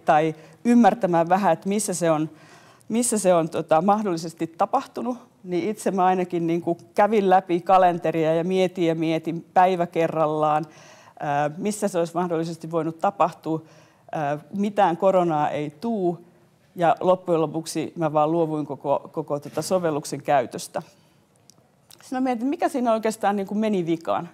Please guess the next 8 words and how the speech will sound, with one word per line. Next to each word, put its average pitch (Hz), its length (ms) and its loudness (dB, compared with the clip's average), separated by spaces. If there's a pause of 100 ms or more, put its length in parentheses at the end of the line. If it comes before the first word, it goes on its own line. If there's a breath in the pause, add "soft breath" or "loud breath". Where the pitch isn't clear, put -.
(100)
Yksityisyysasetukset 226 1300 -4
oli 160 160 -4
todella 196 440 0 (180)
mallikkaasti 220 640 -4
mietitty 214 640 -8 (1120 soft breath)
ja 233 100 2
sen 262 220 2
seurauksena 214 760 2